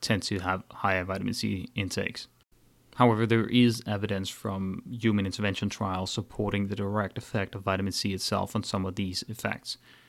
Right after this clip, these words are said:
On blood pressure, for instance, there are trials with two hundred to two thousand milligrams a day, indicating that vitamin C supplementation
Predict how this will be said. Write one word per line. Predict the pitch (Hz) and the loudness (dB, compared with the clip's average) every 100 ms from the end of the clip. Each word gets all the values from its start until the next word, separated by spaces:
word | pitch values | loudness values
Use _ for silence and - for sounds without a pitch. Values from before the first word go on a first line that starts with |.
| _ _ _ _ _ | _ _ _ _ _
On | 113 | -4
blood | - 120 117 | 4 4 4
pressure, | - 107 - 104 | -2 -4 -4 -6
for | 101 | -4
instance, | 101 - 107 92 - - | -4 -4 -4 -4 -6 -8
there | 113 110 104 101 | -8 -4 -2 -2
are | 98 | -2
trials | - 104 98 98 107 - - _ - 120 | 2 4 4 2 -2 -8 -14 _ -12 -6
with | 117 92 - | -4 -4 -4
two | - 107 | 0 2
hundred | 101 98 98 101 104 | 2 2 0 -2 -4
to | - 101 | -4 -6
two | 90 - 110 | -6 -2 -2
thousand | - 95 95 104 | 0 -4 -2 -2
milligrams | 95 95 107 95 92 | 0 0 -2 -2 -6
a | 101 | -4
day, | 104 92 98 - - _ _ _ _ _ | -4 -4 -8 -16 -20 _ _ _ _ _
indicating | 120 113 107 104 | -2 0 0 0
that | 101 | 0
vitamin | 95 95 98 | 0 0 -2
C | - - 104 101 - | -2 0 2 0 -2
supplementation | - 104 104 98 101 95 104 | -4 -2 -4 -2 -2 -2 -4